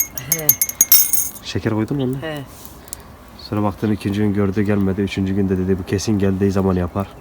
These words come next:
Speaker 1: He.
Speaker 2: Geldim baktım, <laughs> bardaklarını almış gelmişler hepsi. <laughs>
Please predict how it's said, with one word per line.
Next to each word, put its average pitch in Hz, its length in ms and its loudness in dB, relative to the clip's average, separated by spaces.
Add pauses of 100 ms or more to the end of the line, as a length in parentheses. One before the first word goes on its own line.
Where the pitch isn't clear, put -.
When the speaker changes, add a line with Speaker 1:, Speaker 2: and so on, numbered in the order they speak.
(420)
Speaker 1:
He. 151 180 -8 (2000)
Speaker 2:
Geldim 110 260 2
baktım, 110 300 2 (100)
<laughs> - 100 -10
bardaklarını 117 600 8
almış 127 220 8
gelmişler 101 420 6
hepsi. 95 340 6
<laughs> - 60 -8